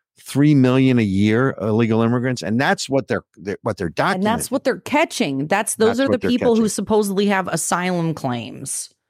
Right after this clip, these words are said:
Speaker 1: Right. So how many more are not? Right. So again, we
Speaker 2: Mm-hmm.
Speaker 1: talk about where do we go, where do we go from here? But if illegal immigration is your number one issue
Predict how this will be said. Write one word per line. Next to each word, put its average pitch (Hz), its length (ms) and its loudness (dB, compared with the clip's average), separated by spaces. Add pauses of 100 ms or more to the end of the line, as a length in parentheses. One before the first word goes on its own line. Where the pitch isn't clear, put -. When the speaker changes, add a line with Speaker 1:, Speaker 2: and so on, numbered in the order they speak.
(220)
Speaker 1:
Right. 82 240 -2 (400)
So - 200 0
how 139 200 0
many 165 220 6
more 135 260 4
are 113 160 2
not? 107 340 0 (220)
Right. 101 200 0
So 117 240 2
again, 139 440 2
we 110 80 2
Speaker 2:
Mm-hmm. - 120 -2
Speaker 1:
talk 110 140 -2
about 107 280 0
where 110 180 2
do 104 80 0
we 104 120 0
go, 113 220 2
where 107 300 -2
do 107 80 0
we 104 80 0
go 110 220 2
from 92 180 -2
here? 87 200 0 (280)
But 113 160 2
if 107 160 0
illegal 151 540 4
immigration 131 580 2
is 101 180 0
your 104 160 2
number 123 380 2
one 117 300 2
issue 156 520 0